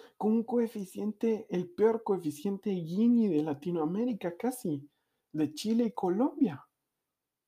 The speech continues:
Donde un grupito tiene demasiados recursos y otro grupo tiene muy poco y muy pocas oportunidades, que es lo peor.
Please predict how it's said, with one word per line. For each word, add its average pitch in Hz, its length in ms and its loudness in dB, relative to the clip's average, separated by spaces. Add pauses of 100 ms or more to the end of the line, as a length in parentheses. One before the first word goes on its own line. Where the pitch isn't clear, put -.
(1200)
Donde 170 220 0
un 214 100 0
grupito 202 680 -2
tiene 196 300 -2
demasiados 165 800 0
recursos 233 680 -4 (440)
y 135 100 -4
otro 143 280 -4
grupo 151 360 -2
tiene 139 220 -6
muy 170 400 2
poco 175 600 -8 (320)
y 98 120 -6
muy 139 280 0
pocas 202 380 -6
oportunidades, 160 800 -4
que 165 100 -6
es 160 60 -8
lo 165 160 -12
peor. 190 220 -14